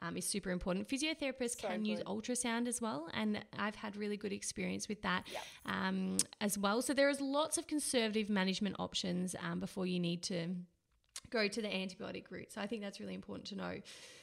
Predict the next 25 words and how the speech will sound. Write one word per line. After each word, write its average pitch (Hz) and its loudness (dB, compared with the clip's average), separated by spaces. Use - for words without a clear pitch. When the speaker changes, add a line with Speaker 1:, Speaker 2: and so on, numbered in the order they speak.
Speaker 1:
And 349 6
the 453 8
last 453 6
one 719 2
I 762 4
wanted 494 4
to - 0
touch - 2
on 262 4
from 247 0
a, 220 2
an 226 2
issue 254 4
that 233 4
a 220 6
lot 208 4
of, 214 0
a 233 4
lot 220 2
of 302 0
women 226 6
will 196 4
talk 220 0
about 202 0
is 294 4